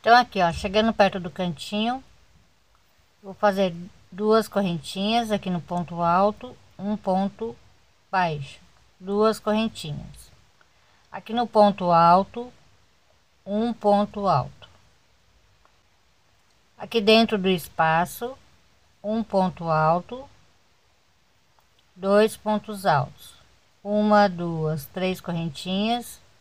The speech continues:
E novamente, mais dois pontos altos nesse mesmo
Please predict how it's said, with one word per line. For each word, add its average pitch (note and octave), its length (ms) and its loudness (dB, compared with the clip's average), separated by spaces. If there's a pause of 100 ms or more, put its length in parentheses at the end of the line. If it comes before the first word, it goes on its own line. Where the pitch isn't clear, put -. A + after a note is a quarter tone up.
(520)
E G3 60 -14
novamente, G3 800 4
mais F3 340 -4
dois G3 440 0
pontos F#3 560 -8
altos F3 760 -4
nesse F#3 380 -10
mesmo F#3+ 840 -4